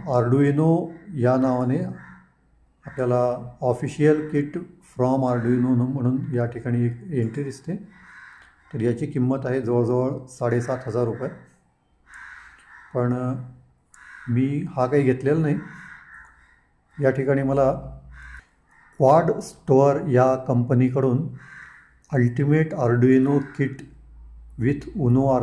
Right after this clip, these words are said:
थ्री या नावाचा हा जो किट आहे, तर याच्यामध्ये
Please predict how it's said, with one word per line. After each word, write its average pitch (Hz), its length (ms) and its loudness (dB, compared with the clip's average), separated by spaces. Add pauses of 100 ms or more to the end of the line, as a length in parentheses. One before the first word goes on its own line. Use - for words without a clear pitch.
(160)
थ्री 117 440 -4 (840)
या 135 100 2
नावाचा 123 340 0
हा 120 100 0
जो 117 140 -2
किट 131 240 -4
आहे, - 420 -2 (840)
तर 131 120 0
याच्यामध्ये 147 800 2